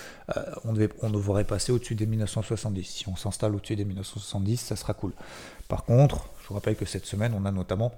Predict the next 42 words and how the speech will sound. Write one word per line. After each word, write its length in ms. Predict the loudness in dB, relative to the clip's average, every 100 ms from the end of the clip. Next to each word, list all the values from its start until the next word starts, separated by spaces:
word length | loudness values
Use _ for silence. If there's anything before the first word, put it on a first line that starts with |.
| -10 -18 -20 -20 -20 -20 -20 -18 -2
l'A 100 | 2
D 140 | 4 4
P 180 | 4 2
demain, 340 | 4 2 0 -6 -20 -18 -12
donc 140 | -4
l'emploi 260 | -4 2 2
privé 240 | 2 2
aux 60 | 2
États-Unis, 540 | 2 2 0 2 2
mise 180 | 2 2
en 80 | 2
bouche 300 | 2 2 0
du 140 | 0 0
N 120 | -2
F 120 | -2
P 100 | 0
de 80 | 2
vendredi. 400 | 4 4 2 0 -14 -20 -18 -16 -18 -18 2
Aujourd'hui, 400 | 6 8 8 8
on 100 | 6
a 60 | 4
également 300 | 4 4 2
l'inflation 480 | 0 -2 -4 -6 -4
en 120 | -2 0
Allemagne. 540 | 2 4 6 4 2 -2 0
Euh, 440 | 4 4 4 2 2
voilà. 180 | -2 0
Donc, 180 | -2 0
il 40 | -2
y 40 |
a 40 |
très 260 | -2 0 0
peu 220 | 0 2
de, 260 | 2 4 4
de, 180 | 2 2
de, 200 | 2 0
de, 180 | 0
de, 320 | 0 0 0 -2
pour 220 | 0 2
le 80 | 4
moment, 180 | 2
de, 240 | 2 0